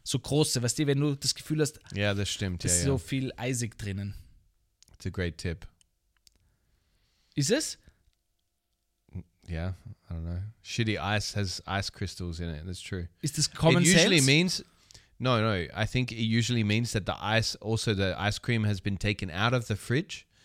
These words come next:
Speaker 2: and it's somewhat melted and then it's been put back.
Speaker 1: Ja, t-, oder Tropfen vom, vom Portionierer sind reingefallen, so irgendwie,
Speaker 2: Ja,
Speaker 1: ja.
Speaker 2: das stimmt. All right, what's your next one?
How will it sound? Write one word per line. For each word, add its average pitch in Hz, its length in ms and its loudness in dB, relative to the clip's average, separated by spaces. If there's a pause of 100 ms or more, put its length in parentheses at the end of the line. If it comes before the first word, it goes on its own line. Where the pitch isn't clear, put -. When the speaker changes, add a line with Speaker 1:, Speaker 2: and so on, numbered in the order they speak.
(180)
Speaker 2:
and 98 140 -4
it's 87 160 -8
somewhat 101 340 -2
melted 104 540 -4 (460)
and 104 160 -2
then 104 120 2
it's 101 140 -6
been 101 140 -2
put - 220 0
back. - 480 -4
Speaker 1:
Ja, 143 220 0
t-, - 140 -8
oder 175 220 2
Tropfen 175 420 0
vom, 156 320 0
vom 143 260 -2
Portionierer 143 540 0
sind 123 180 -2
reingefallen, 110 500 -6
so 127 220 -4
irgendwie, 101 360 -6
Speaker 2:
Ja, 90 100 0
Speaker 1:
ja. 87 80 -2
Speaker 2:
das 85 100 -4
stimmt. 82 400 -8 (1120)
All 87 100 -4
right, 85 280 -6
what's 101 220 -8
your 104 80 -2
next 92 280 -6
one? 85 220 -4